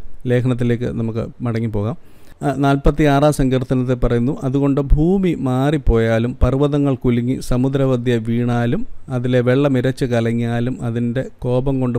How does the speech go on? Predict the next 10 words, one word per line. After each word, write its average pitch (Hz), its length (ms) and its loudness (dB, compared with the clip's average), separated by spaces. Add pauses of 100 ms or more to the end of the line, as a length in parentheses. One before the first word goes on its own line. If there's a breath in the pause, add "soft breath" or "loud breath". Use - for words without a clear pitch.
(120)
പർവ്വതങ്ങൾ 139 520 4
കുലുങ്ങിയാലും 127 800 0
നാം 120 240 0
ഭയപ്പെടുകയില്ല." 117 800 2
ഉണ്ടോ? 113 260 -2
ഇവിടെ 131 240 -2
ഭൂമി 143 400 4
മാറിപ്പോയിട്ട് 143 680 2
കഴിഞ്ഞിട്ട് 135 320 2
എങ്ങനെ? 127 300 -2